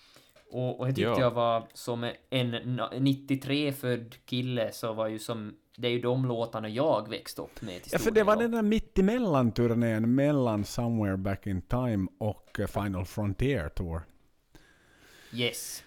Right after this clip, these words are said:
Speaker 3: De hade väl
Speaker 2: Just
Speaker 3: något
Speaker 2: det.
Speaker 3: kontrakt med Sonisphere så de åkte väl runt då, däribland på, på Stora Skuggan som vi hade vår lilla, eh, sommarfest vid. Eh, det var ju samma turné det då. Eh, s-, som de var väl lite, det, det var väl lite typ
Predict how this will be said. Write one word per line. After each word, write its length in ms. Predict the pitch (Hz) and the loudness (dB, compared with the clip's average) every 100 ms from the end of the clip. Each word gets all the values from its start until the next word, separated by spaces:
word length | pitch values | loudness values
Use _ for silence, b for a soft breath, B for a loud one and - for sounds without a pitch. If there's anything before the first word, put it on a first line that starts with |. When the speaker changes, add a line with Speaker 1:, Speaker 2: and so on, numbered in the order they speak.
| - | 0
Speaker 3:
De 140 | 151 | 2
hade 200 | 151 170 | 4 4
väl 40 | 175 | 4
Speaker 2:
Just 80 | 175 | 2
Speaker 3:
något 80 | - | 2
Speaker 2:
det. 60 | |
Speaker 3:
kontrakt 540 | 170 160 165 175 - 139 | 0 2 0 -2 0 4
med 160 | 120 | 4
Sonisphere 600 | - 120 107 - - 101 | 6 4 2 -2 -2 -2
så 80 | 101 | -2
de 160 | 110 110 | 0 2
åkte 340 | 113 117 - | 0 0 0
väl 180 | 120 120 | 2 4
runt 360 | 123 147 123 - | 4 2 2 0
då, 180 | 98 95 | -2 -2
däribland 560 | 117 110 107 107 101 - | -2 0 0 0 -2 -2
på, 280 | 104 98 - | -2 -2 -4
på 200 | 110 101 | -4 -4
Stora 340 | - 110 101 | -4 -4 -4
Skuggan 480 | - 123 120 98 87 | 0 0 0 -2 -4
som 160 | 101 | -6
vi 80 | 98 | -4
hade 220 | 95 101 | -6 -6
vår 160 | 95 95 | -6 -4
lilla, 220 | 98 92 | -2 -4
eh, 460 | 92 - - 101 101 | -6 -8 -18 -18 -10
sommarfest 800 | 117 120 107 87 - 87 - - | -2 0 0 0 -6 -8 -8 -10
vid. 160 | 92 85 71 - _ _ _ _ _ - 101 | -8 -8 -10 -18 _ _ _ _ _ -10 -6
Eh, 540 | 90 85 82 90 101 | -4 -6 -8 -10 -8
det 80 | 101 | -6
var 100 | 95 | -6
ju 100 | 92 | -4
samma 280 | 98 90 87 | -4 -4 -4
turné 400 | 95 95 98 73 | -4 -2 -4 -6
det 100 | 71 | -8
då. 80 | 76 | -10
Eh, 60 | - _ - 82 101 - 92 110 - | -12 _ -20 -20 -20 -20 -20 -20 -20
s-, 240 | - - | -18 -12
som 180 | - 107 | -6 -2
de 120 | 95 | -2
var 120 | 92 | -2
väl 180 | 87 87 | -4 -6
lite, 240 | 87 95 87 | -6 -6 -8
det, 120 | - | -6
det 220 | 147 160 | -2 0
var 120 | 165 170 | 0 0
väl 140 | 190 | -2
lite 380 | 190 202 - 147 | 0 0 2 2
typ 320 | - 123 | 4 4